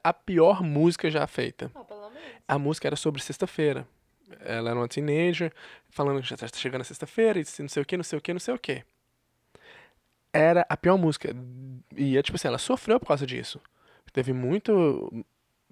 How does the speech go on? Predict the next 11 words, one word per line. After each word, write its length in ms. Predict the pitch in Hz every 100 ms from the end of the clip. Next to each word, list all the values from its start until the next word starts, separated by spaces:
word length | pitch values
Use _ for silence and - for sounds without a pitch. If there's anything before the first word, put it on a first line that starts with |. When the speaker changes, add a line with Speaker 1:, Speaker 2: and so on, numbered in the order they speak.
| -
Speaker 1:
pessoa 200 | 135 135
falando 200 | 135 131
merda 320 | 123 104 110
da 100 | 107
música. 320 | 107 - - _ _ _ - _ - -
Só 320 | - - 269
que 320 | - 160 120 - _ _ _ _ _
a 100 | -
música 580 | 226 185 226 180 - 143 - _ _ -
ganhou 240 | 247 247
visualização 840 | 233 214 233 226 208 - 240 214